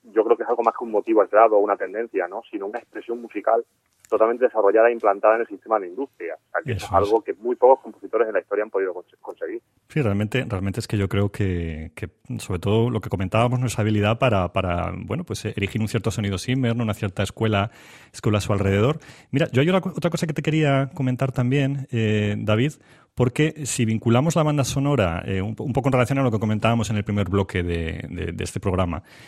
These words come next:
Speaker 2: si vinculamos la, la banda sonora de Hombre de Acero con la de, eh, Batman versus Superman, La Liga de la Justicia,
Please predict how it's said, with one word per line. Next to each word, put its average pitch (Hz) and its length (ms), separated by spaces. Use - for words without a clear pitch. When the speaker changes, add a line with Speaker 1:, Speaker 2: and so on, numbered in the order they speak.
Speaker 2:
si - 140
vinculamos 113 520
la, 139 280
la 120 100
banda 123 160
sonora 123 240
de 123 80
Hombre 117 180
de 110 60
Acero 110 480
con 117 260
la 98 120
de, 90 200
eh, 95 280
Batman 110 520
versus 110 280
Superman, 107 600
La 101 80
Liga 113 180
de 123 80
la 117 80
Justicia, 127 580